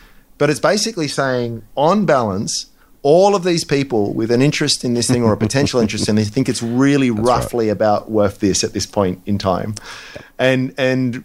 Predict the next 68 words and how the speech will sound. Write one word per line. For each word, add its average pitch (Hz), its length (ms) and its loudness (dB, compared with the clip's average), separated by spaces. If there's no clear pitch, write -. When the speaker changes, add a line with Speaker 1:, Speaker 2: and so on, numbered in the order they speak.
Speaker 1:
you 123 120 -2
know, 110 220 -2
within 147 320 2
that 180 180 2
group, 202 240 2
I'll 151 120 2
guarantee 165 360 2
you 151 80 4
I'll 131 80 2
find 139 240 0
someone 135 360 2
who's, 127 280 0
who's 123 180 0
thinking 127 480 -2
about 120 360 0
six - 280 -2
minutes 135 300 2
ahead 120 280 2
and 131 100 0
there's, - 280 -2
or 110 140 -2
six 156 220 0
Speaker 2:
<laughs> 131 80 -4
Speaker 1:
nanoseconds 131 560 2
in 139 60 0
the 131 100 2
case 135 260 2
of 123 80 -2
a 120 160 2
high 131 220 2
frequency 120 460 -2
trader. 123 460 2
Speaker 2:
Yeah. 90 440 0
Speaker 1:
And 143 160 2
you've 143 80 2
got 156 120 4
someone 160 220 2
who's 151 140 -2
thinking 151 240 -2
sixty 143 320 -2
years 135 180 0
ahead, 104 240 -4
all 165 180 4
within 160 200 0
the 156 60 2
Speaker 2:
And 180 60 0
Speaker 1:
same - 80 -2
Speaker 2:
someone 208 140 4
who's 165 80 2
Speaker 1:
pool. - 60 -2
Speaker 2:
thinking 139 160 2
six 127 220 -6
months 120 180 0
behind, 98 360 0
right? 90 100 2
Who's 98 140 0
using 92 220 -2
the 87 60 -2
last 95 280 2
lot 92 80 2
of 85 80 -2
data 92 200 4
Speaker 1:
Yep. 85 40 2
Speaker 2:
and 85 80 0
ignoring 92 280 2
the 90 80 0
future 92 260 -2
altogether. 85 360 0